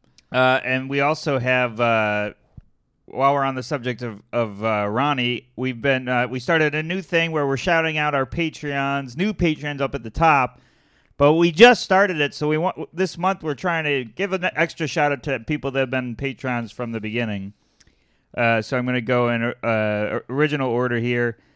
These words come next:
Uh, so thank you to Jenny Marie, Matt Brook, Kevin Ellis, Ryan D, Ronnie Van Winkle, Helena, Elizabeth Amagork, John Chappell,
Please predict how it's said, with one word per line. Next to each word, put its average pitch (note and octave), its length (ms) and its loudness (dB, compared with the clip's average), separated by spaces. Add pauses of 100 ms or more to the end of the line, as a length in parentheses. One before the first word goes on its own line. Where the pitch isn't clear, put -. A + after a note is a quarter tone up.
(220)
Uh, A#2 240 2
so B2+ 180 -4
thank F#3 360 0
you D3+ 140 -6
to C3 320 -4
Jenny G3 300 2
Marie, D3 400 -2
Matt E3+ 360 0
Brook, C#3 360 -2
Kevin E3+ 320 0
Ellis, C3 440 -4
Ryan E3+ 480 0
D, B2 400 -4
Ronnie G3 560 0
Van D#3 320 -4
Winkle, B2+ 640 -6 (160)
Helena, C3+ 760 -2
Elizabeth D#3+ 440 -4
Amagork, C3 720 -4
John D#3 320 -2
Chappell, A#2+ 680 -4